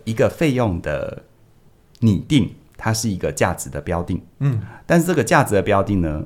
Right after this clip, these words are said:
Speaker 1: 呃，你既要很，你既要很，很在意，又不能太在意。
Speaker 2: 哦。
Speaker 1: 好。
Speaker 2: 嗯。
Speaker 1: <laughs> 你，你为什么要很在意？因为假设这就是你的主业，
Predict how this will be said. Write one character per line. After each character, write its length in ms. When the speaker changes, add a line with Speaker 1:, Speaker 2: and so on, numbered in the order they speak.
Speaker 1:
呃， 180
你 160
既 240
要 500
很， 400
你 100
既 180
要 180
很， 440
很 200
在 220
意， 240
又 140
不 100
能 140
太 160
在 180
意。 180
Speaker 2:
哦。 60
Speaker 1:
好。 340
Speaker 2:
嗯。 240
Speaker 1:
<laughs> 240
你， 340
你 360
为 100
什 80
么 60
要 80
很 140
在 200
意？ 80
因 140
为 200
假 200
设 180
这 160
就 140
是 120
你 80
的 120
主 260
业， 260